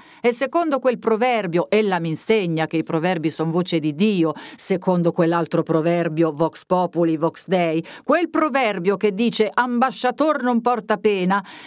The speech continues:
Dico che non avendo il messaggero detto nulla in persona propria, ma solamente presentata la sfida in iscritto, secondo tutte le regole, non doveva mai,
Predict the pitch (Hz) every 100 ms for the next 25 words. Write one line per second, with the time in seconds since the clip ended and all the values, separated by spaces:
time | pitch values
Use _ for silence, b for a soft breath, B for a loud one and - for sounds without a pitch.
0 | B 233 226 220 208 254 294 320 349 381
1 | 269 247 240 220 220 - 202 262 233 180
2 | 220 220 190 233 208 180 180 170 208 208
3 | 170 185 175 156 160 160 151 170 190 208
4 | 185 220 233 214 185 - 220 185 196 185
5 | 294 220 185 170 165 - 285 185 190 190
6 | - 214 208 - - 175 185 B - 240
7 | 311 320 247 233 302 233 233 220 208 196
8 | 160 165 165 190 b b 262 349 330 262
9 | 269 349 277 277 294 370 294 185 170 160